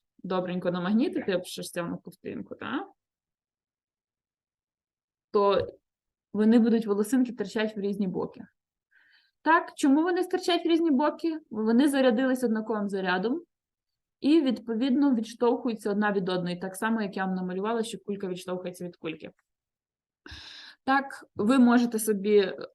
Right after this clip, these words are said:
ручку об волосся намагнітити, взяти папірець, спробувати, як вони будуть взаємодіяти. Ви можете побачити, що взаємодія починається вже на деякій відстані. Не одра-, не тільки коли ми торкаємося,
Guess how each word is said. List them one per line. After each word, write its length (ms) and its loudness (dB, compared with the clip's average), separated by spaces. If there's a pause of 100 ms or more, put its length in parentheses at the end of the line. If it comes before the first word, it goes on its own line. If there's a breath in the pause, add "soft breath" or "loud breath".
(120)
ручку 760 2 (340)
об 160 -2
волосся 420 2
намагнітити, 540 0
взяти 360 -4
папірець, 480 -2
спробувати, 560 -4
як 100 -6
вони 120 -2
будуть 160 -6
взаємодіяти. 680 -8 (400 loud breath)
Ви 160 0
можете 300 2
побачити, 500 0
що 160 -6
взаємодія 520 0
починається 600 0
вже 200 0
на 120 4
деякій 380 0
відстані. 500 -6 (220)
Не 220 2
одра-, 260 0
не 240 4
тільки 320 -4
коли 240 0
ми 100 0
торкаємося, 800 -6